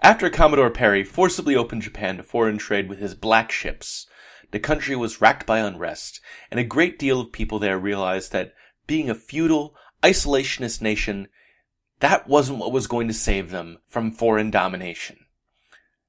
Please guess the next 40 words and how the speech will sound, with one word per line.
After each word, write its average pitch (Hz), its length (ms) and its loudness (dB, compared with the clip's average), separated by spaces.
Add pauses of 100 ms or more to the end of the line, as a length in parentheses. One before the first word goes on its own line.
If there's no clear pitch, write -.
The 104 80 -6
Meiji 156 460 -2
Restoration 113 920 -2 (320)
is 107 140 -8
one 131 160 0
of 131 40 -6
the 123 60 -6
most 123 340 -4
incredible 151 540 -4
feats - 540 -8 (280)
of 151 280 4
modernization 113 800 -2
in 107 200 -8
the 98 60 -6
history 104 360 -6
of 95 60 -8
the 98 60 -6
world, 90 380 -6 (380)
and 123 100 -2
it - 140 -2
probably 185 340 2
deserves 131 400 -4
its 113 160 -12
own 110 140 -2
episode. - 540 -10 (220)
The - 80 0
short - 320 2
version - 440 -10 (320)
is 110 80 -6
that 135 140 4
Japan 175 420 -4
spent - 260 -4
the 123 100 -6
entire 143 380 2
back 156 300 0
end 123 160 -4
of 101 60 -8
the 104 140 0
eighteen 107 280 -4
hundreds - 580 -14